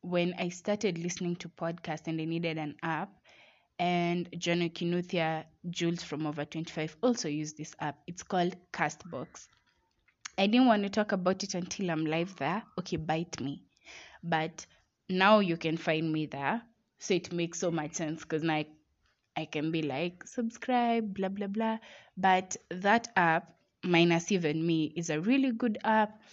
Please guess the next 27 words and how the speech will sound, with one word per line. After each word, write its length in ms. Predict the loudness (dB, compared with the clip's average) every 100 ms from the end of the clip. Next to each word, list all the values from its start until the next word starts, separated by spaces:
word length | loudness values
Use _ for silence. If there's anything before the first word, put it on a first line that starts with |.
| -20 -8
You 80 | -6
find 400 | 2 4 4 2 2
all 160 | 6 6
your 140 | 6
favorite 840 | 4 2 4 4 6 4 2 -4 -16 _ _ _ _ _ _ _ _ _ 0
podcasters, 1000 | 2 2 4 4 4 4 4 4 -2 -12 _
<laughs> 840 | -10 -6 -6 _ _ _ _ _ -6
content 480 | -2 0 0 -2 -8
creators, 640 | -2 0 2 2 0 -2
okay, 400 | -10 -8 -6 -8 -6
who 160 | -2
do 180 | 0 0
podcasts. 680 | 2 0 0 -2 -2 -2 -6
You 100 | -8
find 340 | -4 -4 -6 -2
all 180 | 0 0
of 140 | -2
them 220 | -2 -2 0
there. 300 | 0 0 -2 -12 -20 -8
You 100 | -6
can 200 | -4 -6
subscribe, 800 | -6 -8 -8 0 2 4 2 0
you 80 | -4
can 200 | -6 -4
leave 240 | -4 -4
a 100 | -8
comment. 880 | -2 2 4 4 2 0 -2 -6